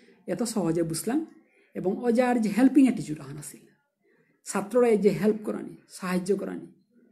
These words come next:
এটা অজার ডাঙর গুণাহান, প্রত্যেক ছাত্ররে উপে কিন্তু এখন ডিসক্রিমিনেশন আসছে যে আমার মানু বা ওসাধনা, অজাই জানেন যে অজে কই গেলা ওর অজাই সাহায্য করানি মন আছিল, অজয় সাহায্য করলো, এবং অজার উপেই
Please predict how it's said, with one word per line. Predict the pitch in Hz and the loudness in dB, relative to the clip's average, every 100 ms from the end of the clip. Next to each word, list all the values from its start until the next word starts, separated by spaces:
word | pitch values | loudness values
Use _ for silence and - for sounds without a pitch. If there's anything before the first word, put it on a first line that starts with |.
| _ | _
এটা | - | -12
অজার | - 170 165 | -8 -6 -4
ডাঙর | 156 185 196 190 - _ _ | -2 -2 -4 -8 -18 _ _
গুণাহান, | 180 143 - | -10 -10 -14
প্রত্যেক | - 208 - | -10 -8 -8
ছাত্ররে | - 185 - 190 - - _ _ _ _ | -12 -16 -12 -12 -12 -18 _ _ _ _
উপে | - 175 | -8 -6
কিন্তু | 165 165 151 143 - _ _ 330 | -6 -8 -10 -14 -16 _ _ -18
এখন | 175 156 - 165 | -14 -12 -12 -10
ডিসক্রিমিনেশন | 151 156 - 180 151 | -8 -8 -4 -4 -2
আসছে | 156 156 175 | -4 -6 -8
যে | 160 | -10
আমার | 160 156 156 | -8 -8 -6
মানু | 165 151 151 | -8 -8 -8
বা | 156 | -10
ওসাধনা, | - - 156 156 156 - - _ | -14 -12 -12 -10 -12 -18 -20 _
অজাই | 190 185 | -6 -4
জানেন | 185 196 | -4 -4
যে | |
অজে | 196 180 | -4 -2
কই | 214 233 | -2 -2
গেলা | 208 - | -4 -8
ওর | 165 156 | -12 -12
অজাই | - - | -14 -14
সাহায্য | 156 165 147 151 | -16 -12 -12 -12
করানি | 160 - - | -12 -12 -12
মন | - | -12
আছিল, | 151 - 226 | -14 -18 -18
অজয় | 165 151 | -18 -16
সাহায্য | - 147 160 | -16 -16 -16
করলো, | - - - _ _ _ _ _ - | -18 -20 -20 _ _ _ _ _ -12
এবং | 151 160 | -6 -4
অজার | 190 185 202 | -2 0 0
উপেই | 202 175 | 0 -2